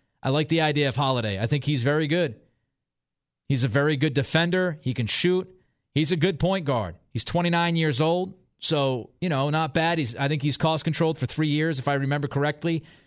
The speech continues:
So Holiday, Beal, some other names. The exciting part of, of this offseason for the Celtics is going to be how creative can they get? How creative can they get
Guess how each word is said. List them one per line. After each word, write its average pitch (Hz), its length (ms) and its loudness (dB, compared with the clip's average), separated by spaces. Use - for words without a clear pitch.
So 160 340 2
Holiday, 190 600 2
Beal, 175 420 2
some 196 160 0
other 214 140 0
names. 208 380 -2
The 175 100 2
exciting 233 460 2
part 220 300 2
of, 185 200 0
of 175 240 0
this 180 220 0
offseason 180 480 0
for 175 80 -4
the 147 80 0
Celtics 165 480 0
is 147 140 -2
going 175 200 0
to 170 60 -2
be 151 360 0
how 180 640 0
creative 151 520 0
can 135 120 0
they 127 140 0
get? 107 320 -2
How 170 220 2
creative 160 520 -2
can 156 240 0
they 156 140 2
get 123 400 0